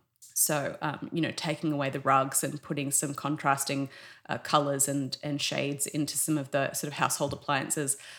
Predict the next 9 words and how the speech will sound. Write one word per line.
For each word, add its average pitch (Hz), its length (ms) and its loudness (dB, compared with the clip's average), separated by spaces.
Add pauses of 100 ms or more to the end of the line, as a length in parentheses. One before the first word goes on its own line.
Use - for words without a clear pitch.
(120)
large 170 360 4
signs 156 520 6
on 151 180 2
walls 147 300 2
with 151 100 0
a 151 40 -4
picture 165 600 2
of 147 140 0
a 139 240 2